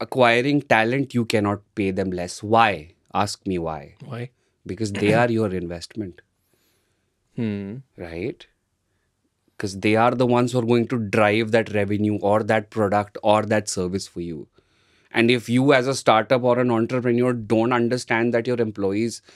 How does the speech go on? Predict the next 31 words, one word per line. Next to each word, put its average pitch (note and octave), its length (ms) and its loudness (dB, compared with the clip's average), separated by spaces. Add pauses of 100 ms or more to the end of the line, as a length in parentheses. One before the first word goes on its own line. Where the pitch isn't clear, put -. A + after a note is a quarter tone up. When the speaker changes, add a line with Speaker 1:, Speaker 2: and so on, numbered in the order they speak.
(480)
Speaker 1:
are B2+ 180 4
your B2+ 180 2
biggest A2 340 0
investment, G#2+ 560 -2
then A2+ 160 0
you're A2 140 0
a A#2+ 60 2
fool. A2+ 400 -2 (1500)
Because G#2+ 560 0 (240)
retention A#2+ 600 2
is B2 120 0
very A2+ 300 2
important. A2+ 460 0
There's A2 160 0
a B2 80 2
reason A2+ 360 0
why B2 140 2
Google A#2 480 0
has A2+ 480 0 (440)
the G#2+ 140 0
best A#2 720 -4
office B2 380 -2
environment G#2 520 0
in G2+ 140 -4
the G2 320 -4 (340)
whole G#2 360 -2
damn G2+ 220 -4
universe. A2 480 -2 (1000)
Sleeping A2 440 -2
pods F#2 380 -4
है, F#2 220 -8